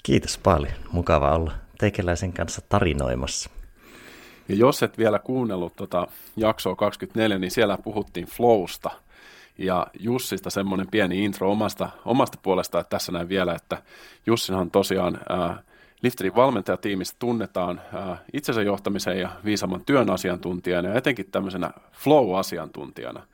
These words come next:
Speaker 2: Ehkä voisiko näin Jussi sanoa, että oot tämmönen Suomen primäärinen flow-asiantuntija?
Speaker 1: Kai sitä näin voi,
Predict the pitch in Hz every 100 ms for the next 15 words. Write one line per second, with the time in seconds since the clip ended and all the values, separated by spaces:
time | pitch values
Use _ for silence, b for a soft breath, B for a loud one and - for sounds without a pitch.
0 | b b b 117 113 120 127 - 127 131
1 | 113 127 120 143 131 107 92 - - 104
2 | 101 98 80 - - 127 110 98 - 127
3 | 120 92 85 82 - 110 98 82 78 71
4 | 64 55 - - - _ _ _ _ _
5 | _ _ _ b b b b b - 73
6 | 64 65 - - 95 95 82 78